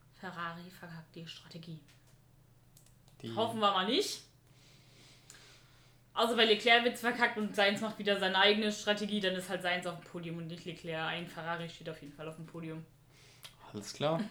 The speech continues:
Speaker 2: Ja, warten wir, <laughs> warten wir mal ab, wie das, äh, wie gut das tatsächlich hinhaut. Ja.
Speaker 1: Ja.
Speaker 2: Wobei, äh, Sprintrennen war ja Leclerc diese Saison, äh, interessanterweise immer recht gut.
Speaker 1: Stimmt, ja.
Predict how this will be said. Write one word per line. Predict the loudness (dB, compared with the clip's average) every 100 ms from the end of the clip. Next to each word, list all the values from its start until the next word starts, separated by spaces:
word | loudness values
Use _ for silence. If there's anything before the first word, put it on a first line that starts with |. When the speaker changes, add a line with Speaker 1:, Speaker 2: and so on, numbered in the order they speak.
| -6
Speaker 2:
Ja, | -2 0 2
warten | 2 2 2
wir, | 2 2 2
<laughs> |
warten | 2 2
wir | 2
mal | 4 6
ab, | 4 2
wie | -4
das, | -2 -2 -6 -8
äh, | 0 4 4 2 -2 -4
wie | -2
gut | 0 2
das | 2
tatsächlich | 0 0 2 2 -2 -4
hinhaut. | -4 -2 -2 -2 -6 -20 -20 -20 -20 -20 -20 -6
Ja. | 0 0 -2 -12 -20 -20 -20 -6
Speaker 1:
Ja. | 6
Speaker 2:
Wobei, | 12 12 12 12
äh, | 4 8 12 12 10 2 -2
Sprintrennen | 2 4 6 6 4 6
war | 8 8
ja | 8 8
Leclerc | 6 2 0 2 4 6 4 0
diese | -4 -2 0
Saison, | 0 2 4 6 6 4 2 -2
äh, | 4 4 2 -4 -10 -14
interessanterweise | -12 -6 0 2 4 4 2
immer | -4 0 0 0 -4 -10 -4
recht | -4 -4
gut. | -8 -8 -10 -14
Speaker 1:
Stimmt, | -8 0 0 -2 -10 -8
ja. | 0 0